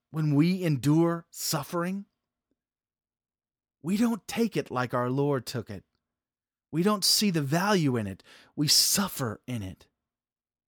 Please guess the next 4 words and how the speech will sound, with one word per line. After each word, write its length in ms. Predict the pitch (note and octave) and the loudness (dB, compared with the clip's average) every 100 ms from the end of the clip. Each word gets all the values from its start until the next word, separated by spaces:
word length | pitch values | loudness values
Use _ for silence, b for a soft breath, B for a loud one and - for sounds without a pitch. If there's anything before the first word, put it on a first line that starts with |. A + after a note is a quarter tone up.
| _ _ _ _ _ _ _ | _ _ _ _ _ _ _
Now, 380 | - C#3 C3 A2 - _ _ _ _ _ _ _ _ _ _ _ _ _ _ - | -8 -4 -4 -8 -14 _ _ _ _ _ _ _ _ _ _ _ _ _ _ -10
the 100 | D#3 | -8
trick 300 | D3 - D#4 | -2 -2 -2
here 440 | - C#3+ G#2 F#2+ | 0 0 -2 -6